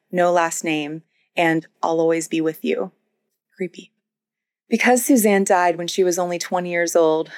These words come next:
we'll never have the chance to know her side of the story, nor who she would have become.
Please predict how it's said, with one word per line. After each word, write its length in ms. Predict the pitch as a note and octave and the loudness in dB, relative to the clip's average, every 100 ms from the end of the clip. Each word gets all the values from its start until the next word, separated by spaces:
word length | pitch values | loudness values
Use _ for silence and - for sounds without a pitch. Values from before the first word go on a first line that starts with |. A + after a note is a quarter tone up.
| - F#3+ | -12 -4
we'll 100 | F#3+ | -2
never 260 | F3+ F#3+ | 0 0
have 180 | G3 F#3 | -2 -2
the 80 | F3 | -2
chance 340 | - F3 E3+ | -2 -2 -2
to 100 | - | -6
know 200 | E3+ E3 | -4 -2
her 160 | E3+ E3+ | 0 -2
side 240 | F3 E3+ | 0 -2
of 80 | D#3+ | -2
the 60 | E3+ | -6
story, 580 | - E3 D#3 D#3 D#3 _ _ _ - | 0 2 2 -2 -6 _ _ _ -8
nor 220 | F3+ F3+ | -2 0
who 140 | F3+ F3 | 0 0
she 180 | - | 0
would 140 | E3 E3+ | 0 0
have 100 | - | -2
become. 540 | E3 F3 D#3 D#3 D#3+ | -6 -4 -4 -4 -12